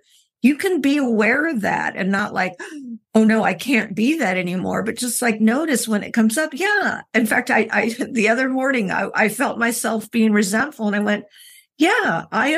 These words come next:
I am prone to that." I really, so just kind of sitting in it for a minute going, "Yeah,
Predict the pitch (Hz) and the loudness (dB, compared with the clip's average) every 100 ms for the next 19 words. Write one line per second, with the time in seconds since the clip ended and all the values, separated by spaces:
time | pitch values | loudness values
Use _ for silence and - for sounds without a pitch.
0 | - 233 277 311 - 294 381 392 254 196 | 0 0 0 -2 -2 -2 0 0 0 2
1 | - - 190 208 226 262 262 - 220 269 | 0 0 0 2 2 0 0 -2 0 0
2 | 220 277 - 330 285 247 - - 277 311 | 0 -2 -2 -2 0 0 0 0 0 0
3 | 269 240 233 - 262 254 214 208 214 233 | 0 -2 -4 -2 -2 0 0 0 0 0
4 | 233 233 277 349 269 | 2 2 0 0 -2